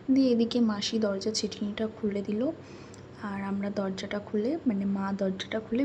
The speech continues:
ভিতরে ঢুকলো। এই যেটা হচ্ছে আমার মাসি আর ওই যেটা হচ্ছে আমার ভাই। ভাই ওদিকে জেনিকে ঠেকাচ্ছিল, মানে, আহ, জেনি মানে হচ্ছে, আহ, ওর একটা ল্যাব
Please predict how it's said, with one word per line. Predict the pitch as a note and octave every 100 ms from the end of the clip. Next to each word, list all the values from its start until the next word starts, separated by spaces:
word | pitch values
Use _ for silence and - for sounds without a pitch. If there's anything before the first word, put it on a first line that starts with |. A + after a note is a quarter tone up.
| C4
ভিতরে | A3+ G#3 G#3
ঢুকলো। | G#3 G3 G#3+ A#3 - - - - - - - -
এই | G3+ G3
যেটা | G#3 G#3 G#3
হচ্ছে | G3+ G#3+
আমার | G#3 G#3+
মাসি | G#3 G3 F#3 - C4+ E4+ - - - - - - - - - - -
আর | G#3+ G#3
ওই | G#3
যেটা | G#3 G3+ G#3+
হচ্ছে | G#3+
আমার | A3+ A#3+ A#3
ভাই। | - G#3 G#3 G3+
ভাই | A3 G3+
ওদিকে | G3+ G3+ A3 B3+ C4+ - - - A3+
জেনিকে | G#3+ G#3+ G#3+ B3 C4+
ঠেকাচ্ছিল, | A3 G#3 G3+ - G#3
মানে, | G3+ G#3 G#3+
আহ, | - G#3+ G#3+ G#3+
জেনি | A3 A3+
মানে | A#3+ A#3+ B3+
হচ্ছে, | C4 C4+ - C#4
আহ, | C#4 - - - G3+ G3+
ওর | G#3+
একটা | G#3+ G#3+ B3
ল্যাব | A3 G#3